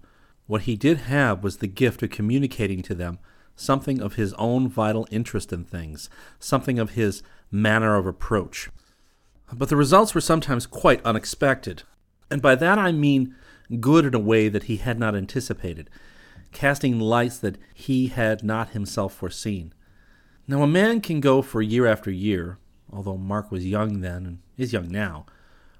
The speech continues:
without having any time to waste in flattering and cajoling his students with any kind of a fancy act or with jokes,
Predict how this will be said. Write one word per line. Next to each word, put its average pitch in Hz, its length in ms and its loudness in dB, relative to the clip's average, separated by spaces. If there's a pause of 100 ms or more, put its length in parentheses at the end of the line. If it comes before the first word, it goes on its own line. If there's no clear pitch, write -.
without 117 300 0
having 110 320 -4
any 131 220 -2
time 117 420 -4
to - 120 -10
waste 101 400 -4
in 87 120 -12
flattering 98 600 -4
and 92 140 -8
cajoling 104 460 -4
his 92 160 -10
students 98 400 -6
with 98 180 -10
any 101 160 -6
kind 104 300 -6
of 90 80 -12
a 85 80 -12
fancy 98 560 -10
act 92 440 -4
or 98 140 -6
with 90 160 -6
jokes, 92 480 -6